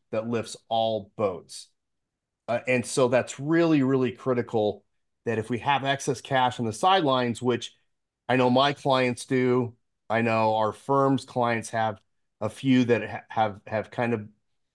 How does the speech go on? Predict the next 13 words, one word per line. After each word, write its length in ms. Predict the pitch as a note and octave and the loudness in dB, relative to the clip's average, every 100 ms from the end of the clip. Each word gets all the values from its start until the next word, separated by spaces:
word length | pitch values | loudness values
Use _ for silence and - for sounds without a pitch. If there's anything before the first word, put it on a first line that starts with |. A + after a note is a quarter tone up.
| - | -2
they've 140 | B2+ | 0
been 120 | C3 | 4
real 160 | C3 C3 | 4 2
happy 400 | B2 B2+ B2+ B2 | 2 2 2 -2
with 300 | A2+ A2 - _ _ | -4 -6 -10 _ _
putting 240 | C#3 A2+ A2 | -2 -2 -2
five 360 | A#2+ A#2 A#2+ | 2 2 0
percent, 500 | - A2+ B2 A2+ G#2+ - _ _ _ _ B2+ | -4 -8 -6 -4 -6 -12 _ _ _ _ -6
you 140 | B2 | -2
know, 140 | A2 | -2
in 140 | A2 G#2+ | -2 0
money 220 | A#2 D3 | 0 2
market. 580 | A2 G2+ G2+ G#2+ - | 2 0 0 -6 -6